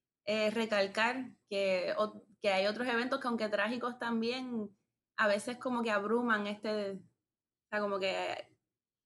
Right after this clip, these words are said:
abruman este, esta tragedia de, del golpe de estado en Chile,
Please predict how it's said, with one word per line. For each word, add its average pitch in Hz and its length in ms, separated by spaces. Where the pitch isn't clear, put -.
abruman 208 520
este, 220 440
esta 226 200
tragedia 226 440
de, 190 200
del 190 440
golpe 208 280
de 226 80
estado 220 340
en 220 100
Chile, 220 460